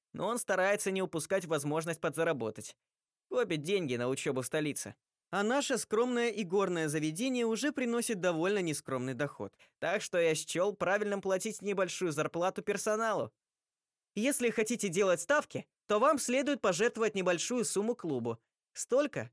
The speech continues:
сколько сами сочтёте нужным». А вот это обязательная реплика. Правила клуба. Андер смотрел на гостя во все глаза и, кажется, даже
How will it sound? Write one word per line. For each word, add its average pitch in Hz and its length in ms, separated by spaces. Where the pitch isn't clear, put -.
сколько 180 380
сами 214 300
сочтёте 160 480
нужным». 110 460
А 165 180
вот 165 260
это 185 460
обязательная 151 960
реплика. 220 500
Правила 233 580
клуба. 226 560
Андер 247 380
смотрел 233 460
на 247 140
гостя 247 380
во 226 120
все 240 200
глаза 226 480
и, 147 100
кажется, 160 460
даже 156 400